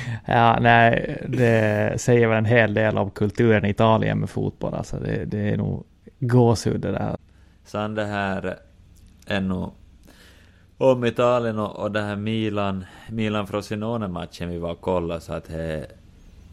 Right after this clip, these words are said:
Speaker 2: alltså hur mäktig San Siro är, hur stor.
Speaker 1: Ja, vad, vad är det den tar? Åttio?
Speaker 2: Åttiofem, tror jag. Vi var ju där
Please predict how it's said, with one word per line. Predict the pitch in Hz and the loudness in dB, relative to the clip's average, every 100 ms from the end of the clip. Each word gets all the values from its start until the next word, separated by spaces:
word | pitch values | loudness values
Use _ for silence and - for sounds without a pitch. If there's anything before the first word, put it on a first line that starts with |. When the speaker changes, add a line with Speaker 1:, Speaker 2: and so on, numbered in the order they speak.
| - - - - - - - - - | -20 -20 -20 -20 -20 -20 -20 -18 -12
Speaker 2:
alltså | 82 - 80 | -12 -8 -6
hur | 85 87 | -2 -2
mäktig | 85 92 95 - - - 82 - | 0 -2 -2 -8 -12 -6 -6 -6
San | - 87 82 | -6 -4 -4
Siro | - 90 85 82 85 | -2 0 0 -2 -4
är, | 85 80 - | -6 -8 -12
hur | 90 85 | -10 -10
stor. | - - 101 92 | -12 -10 -10 -2
Speaker 1:
Ja, | 131 143 143 | 2 4 6
vad, | 135 | 8
vad | 151 | 8
är | |
det | 143 | 8
den | 123 | 6
tar? | 151 143 107 | 6 6 6
Åttio? | 147 - 113 98 _ _ _ - - _ _ - - _ _ _ - - - _ - - - - - - - - | 2 0 -6 -6 _ _ _ -20 -20 _ _ -20 -20 _ _ _ -20 -20 -20 _ -20 -20 -20 -20 -20 -20 -18 -10
Speaker 2:
Åttiofem, | 98 87 - 90 - 98 95 98 87 78 | -8 -8 -10 -14 -6 -2 0 -2 -4 -6
tror | 87 85 | -8 -6
jag. | 78 - - | -8 -12 -10
Vi | - | -4
var | 92 101 | 0 2
ju | 98 92 85 | 4 2 -2
där | - 87 85 | -4 -4 -4